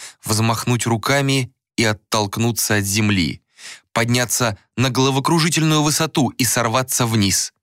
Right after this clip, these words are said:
Свобода выбора, свобода полета.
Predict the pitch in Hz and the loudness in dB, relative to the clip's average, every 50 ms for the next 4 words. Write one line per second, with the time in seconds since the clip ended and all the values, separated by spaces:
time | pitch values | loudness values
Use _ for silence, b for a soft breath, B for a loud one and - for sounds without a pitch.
0 | _ _ _ _ _ _ _ _ - - - - 104 98 95 92 110 113 104 107 | _ _ _ _ _ _ _ _ -6 -4 -2 0 0 0 0 2 0 2 2 0
1 | 104 98 117 110 90 95 85 73 71 - 95 - _ _ _ _ _ _ _ - | 0 0 0 0 0 0 0 -2 -4 -6 -10 -18 _ _ _ _ _ _ _ -6
2 | - - - 98 92 87 82 101 107 107 104 107 101 90 92 - _ _ _ _ | -6 -2 0 0 0 0 0 0 0 2 2 0 0 -2 -4 -10 _ _ _ _
3 | _ - 98 98 98 98 85 82 - 71 58 - - | _ -2 0 2 2 2 0 0 -2 -6 -6 -6 -10